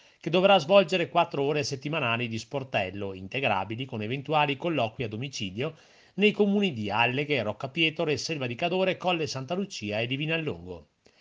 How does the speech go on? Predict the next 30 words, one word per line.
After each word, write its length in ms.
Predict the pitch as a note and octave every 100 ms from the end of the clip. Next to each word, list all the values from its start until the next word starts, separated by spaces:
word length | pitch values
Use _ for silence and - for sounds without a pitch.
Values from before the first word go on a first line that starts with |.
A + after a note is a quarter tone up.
| _ _ -
Verrà 280 | B2 C#3 C#3
corrisposto 680 | D3 C#3+ - F3 F3 E3+
un 120 | D#3 A#2
compenso 600 | A#2 A2+ D3 C#3 - B2
a 60 |
tariffa 480 | A#2+ C#3 F#3 - F#3+
pari 300 | - B2+ B2+
a 60 | A2
trenta 500 | D#3+ F#3+ - C#3 C#3
euro 260 | D#3+ E3
più 200 | D#3 D#3
due 200 | C3 G#3+
per 160 | G#3 D3+
cento 320 | - G3 F#3+
di 100 | D3+
contributo 560 | C3+ D3+ D#3+ D#3 D#3 C#3+
cassa 380 | C#3 A#2 - C3
previdenziale 920 | - A2+ A#2+ D3 C#3+ A2+ F#2 G2 A2+ - - _
per 160 | - A#2
un 160 | A#2
numero 320 | C3+ E3+ D#3 C#3
di 140 | B2+
ore 240 | D#3+ D3
massimo 640 | D3+ C#3 A2 - C#3+ C#3+ G2+
a 80 | -
copertura 500 | G#2 G#2 F#2+ C3 B2
del 160 | A2
finanziamento 600 | A2+ A#2 A2 A#2 C3+ C#3+
del 100 | A#2
progetto 580 | A2+ F3 B2 - - G#2+